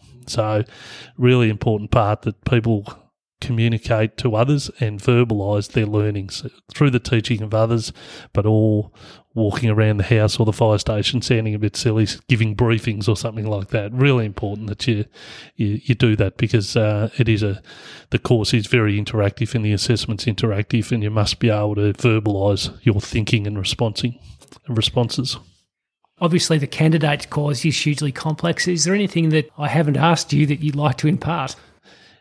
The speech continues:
Speaker 1: Yeah, I think, um, it's important to, it, it's something we've always looked at about the, uh, the anxiety levels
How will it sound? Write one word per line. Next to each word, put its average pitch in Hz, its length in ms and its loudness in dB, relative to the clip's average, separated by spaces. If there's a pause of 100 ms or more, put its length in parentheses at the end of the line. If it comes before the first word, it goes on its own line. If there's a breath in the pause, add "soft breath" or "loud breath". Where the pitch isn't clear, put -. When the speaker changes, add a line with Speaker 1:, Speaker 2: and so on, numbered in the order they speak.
Speaker 1:
Yeah, 202 480 2
I 180 80 4
think, 190 540 -2
um, 120 680 0 (1200 loud breath)
it's - 260 -4
important 180 480 2
to, 131 400 2
it, 131 100 -2 (440 loud breath)
it's - 120 -2
something 240 280 4
we've 170 180 4
always 135 320 2
looked 127 180 0
at 117 100 4
about 117 440 0
the, 113 340 0
uh, 107 440 -4 (340 loud breath)
the 123 140 4
anxiety 113 560 2
levels 131 500 0